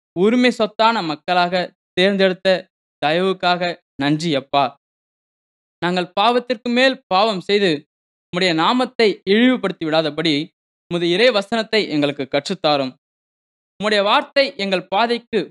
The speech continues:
விளக்காகவும் வெளிச்சமாகவும் இருக்கட்டும். நாங்கள் உம்மோடு என்றும் இணைந்திருக்க, உமது அன்பை விட்டு நாங்கள் பிரிந்து போகாதபடி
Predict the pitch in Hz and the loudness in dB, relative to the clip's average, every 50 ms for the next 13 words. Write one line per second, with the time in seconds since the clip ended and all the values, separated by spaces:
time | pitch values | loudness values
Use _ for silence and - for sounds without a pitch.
0 | - 156 165 190 214 214 - 233 226 220 233 226 233 233 220 240 _ _ _ _ | -6 -2 -2 -2 -2 0 0 -2 0 0 0 -2 -2 -2 -4 -8 _ _ _ _
1 | _ _ _ _ _ _ _ _ - 180 226 294 285 - - 277 262 247 247 233 | _ _ _ _ _ _ _ _ -2 0 0 0 -2 -4 -4 -2 0 2 2 2
2 | 233 233 240 220 - - 165 165 165 175 - 175 143 - 143 139 127 127 - _ | 0 -2 -4 -4 -8 -6 -4 -4 -4 -2 -2 -4 -4 -2 -4 -4 -4 -4 -8 _
3 | _ _ _ _ _ _ _ _ _ _ _ _ _ _ _ _ _ _ _ _ | _ _ _ _ _ _ _ _ _ _ _ _ _ _ _ _ _ _ _ _
4 | _ - 180 196 208 214 214 196 175 - _ _ - 208 220 226 247 254 277 285 | _ -6 -4 -4 0 2 2 0 0 -4 _ _ -8 -4 -2 0 0 2 2 2
5 | 294 285 285 - - 190 190 196 202 190 226 190 156 160 165 196 208 185 180 175 | 4 2 2 0 0 -4 -4 -4 -2 -2 -2 0 0 0 0 0 2 2 0 0
6 | - - 151 147 160 180 - _ _ _ _ _ _ _ - 202 220 226 214 208 | 0 0 0 0 0 -2 -4 _ _ _ _ _ _ _ -4 0 0 2 2 0
7 | - - - 185 214 254 277 302 311 311 277 262 - - - 254 233 214 196 175 | -2 -4 -4 -4 -2 -2 0 2 2 2 2 0 -6 -6 -4 -2 -2 0 0 -2
8 | 156 - - 208 240 269 247 233 - 196 196 196 208 202 190 180 185 165 | -4 -4 -4 0 2 2 2 2 2 0 0 2 2 2 2 0 0 -2